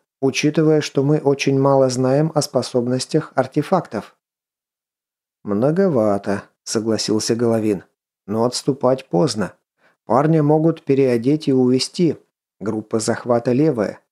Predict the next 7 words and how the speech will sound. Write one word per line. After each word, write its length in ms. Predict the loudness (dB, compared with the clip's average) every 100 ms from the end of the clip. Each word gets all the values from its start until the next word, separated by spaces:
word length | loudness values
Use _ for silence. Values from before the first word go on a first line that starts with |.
| -6
Сейчас 480 | -4 -2 0 0
будет 360 | 0 0 0 0
передача 560 | 0 2 2 0 0 -4
цели 360 | -2 0 2
заказчику». 760 | 2 0 0 -2 -4 -8 -12 -16 _ _ _ _ _ _ _ _ _ _ _ _ _ _ _
Он 180 | 0 0
развернулся 920 | 2 -2 -2 0 0 0 0 0 0